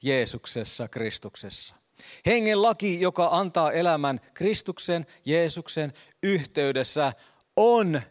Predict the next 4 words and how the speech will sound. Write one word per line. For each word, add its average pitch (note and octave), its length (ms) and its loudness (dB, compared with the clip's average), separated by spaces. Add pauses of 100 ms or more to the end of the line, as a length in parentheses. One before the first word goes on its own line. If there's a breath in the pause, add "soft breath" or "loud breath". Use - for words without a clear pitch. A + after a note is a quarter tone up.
(140)
näet D3+ 600 0 (440)
vapauttanut B2 920 0
sinut A2+ 480 -10
synnin A2 680 -4